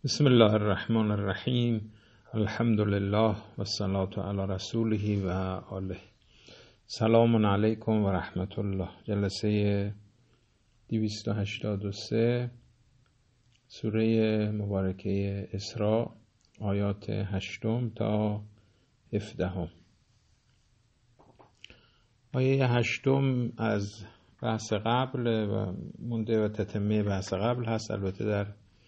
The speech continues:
جلسهٔ قبل هم خوندم، ولی خب طبق روالمون که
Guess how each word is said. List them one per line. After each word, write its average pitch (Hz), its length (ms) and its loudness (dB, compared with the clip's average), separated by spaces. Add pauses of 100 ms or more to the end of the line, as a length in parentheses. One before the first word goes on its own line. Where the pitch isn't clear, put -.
(500)
جلسهٔ 104 400 -4
قبل 107 320 0
هم 107 200 0
خوندم، 120 540 -4
ولی 104 460 -2 (120)
خب 98 200 -6
طبق 104 160 -6
روالمون 95 760 -4
که 95 300 -4